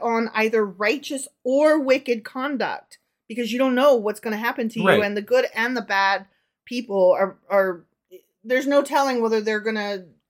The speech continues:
Speaker 1: you know, get fortune or fame or not, you know?
Speaker 2: Right, right.
Speaker 1: Um, so it's an inscrutable mystery that remains hidden. Only God knows. All attempts to penetrate this mystery and thereby gain the wisdom necessary to secure one's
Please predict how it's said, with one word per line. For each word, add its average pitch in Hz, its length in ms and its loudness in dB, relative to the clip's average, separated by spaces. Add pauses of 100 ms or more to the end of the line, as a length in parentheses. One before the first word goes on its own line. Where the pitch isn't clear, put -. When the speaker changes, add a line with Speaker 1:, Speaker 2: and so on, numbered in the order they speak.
Speaker 1:
you 226 140 -4
know, 202 180 0
get 208 320 -4
fortune 220 380 -2
or 196 80 -2
fame 214 320 -2
or 190 80 -2
not, 208 400 0 (120)
you 180 120 -14
know? 175 60 -2
Speaker 2:
Right, 107 280 0 (120)
right. 90 240 -8 (140)
Speaker 1:
Um, 196 420 -2 (360)
so 226 340 2
it's 226 200 2
an 233 120 0
inscrutable 247 800 0
mystery 240 540 -2
that 214 160 -2
remains 214 460 -4
hidden. 247 460 -6 (300)
Only 226 280 0
God 214 320 4
knows. 214 420 0 (340)
All 233 220 8
attempts 233 380 0
to 220 80 -4
penetrate 247 580 -4
this 269 160 -8
mystery 262 760 -4
and 202 180 -4
thereby 214 380 4
gain 202 460 -4
the 233 80 -4
wisdom 220 460 -2
necessary 220 640 -4
to 226 120 -14
secure 214 400 -8
one's 196 240 -4